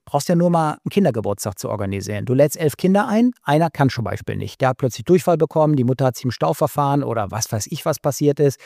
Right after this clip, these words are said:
Ähm, einer hat, keine Ahnung, nachdem er Hallo gesagt hat, direkt festgestellt, dass er eine Milchallergie hat. Weiß ich nicht, ja? Fällt vom Klettergerüst. Es gibt tausend Sachen, die passieren können. Und so ist es ja immer.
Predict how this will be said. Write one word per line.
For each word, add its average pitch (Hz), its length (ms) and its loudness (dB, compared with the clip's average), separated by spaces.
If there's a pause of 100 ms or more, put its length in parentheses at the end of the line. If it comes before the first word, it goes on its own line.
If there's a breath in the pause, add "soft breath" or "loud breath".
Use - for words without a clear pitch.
(300 loud breath)
Ähm, 131 260 2
einer 143 260 2
hat, 131 220 -2
keine 135 260 0
Ahnung, 143 300 0
nachdem 131 260 2
er 120 80 2
Hallo 131 220 4
gesagt 143 340 0
hat, 139 180 -4
direkt 131 300 -6
festgestellt, 139 640 -2
dass 123 100 -4
er 127 40 2
eine 123 100 2
Milchallergie 139 640 0
hat. 135 160 -6 (240)
Weiß 139 180 2
ich 147 100 4
nicht, 92 200 -4
ja? 226 220 0 (140)
Fällt 170 280 4 (100)
vom 143 180 -2
Klettergerüst. 160 640 0 (600 loud breath)
Es 190 220 0
gibt - 220 0
tausend 190 300 4
Sachen, 175 220 0
die 175 80 -2
passieren 151 400 2
können. 156 220 2 (360 loud breath)
Und 147 140 2
so 202 140 4
ist 190 120 -2
es 175 120 -6
ja - 80 -4
immer. 160 260 2